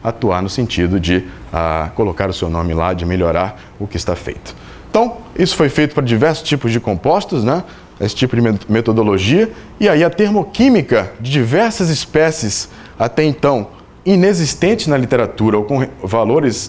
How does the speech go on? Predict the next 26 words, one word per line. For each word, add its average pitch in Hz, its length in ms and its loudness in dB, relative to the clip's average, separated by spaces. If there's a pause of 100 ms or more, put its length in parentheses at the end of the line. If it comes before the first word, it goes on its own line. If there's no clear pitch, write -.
(100)
totalmente 165 800 0 (340)
sem, 143 500 0 (320)
ah, 85 480 0 (320)
sentido 135 640 0 (360)
na 101 80 0
literatura, 120 600 2 (300)
passaram 127 400 0
a - 20 -2
ser 113 140 -2
resolvidos, 117 720 0 (240)
né, 110 180 0
dentro 127 360 0
de 110 80 0
uma 110 80 0
acurácia 104 580 -2
extremamente 120 840 -2
competitiva, 92 760 -4 (240)
vinte, 101 400 0
trinta, 101 380 0
quarenta 95 420 -2
milieletronvolts, 101 1400 0 (220)
né, 92 120 0
o 113 60 -2
que - 140 0
é 107 40 4
algo 87 340 -2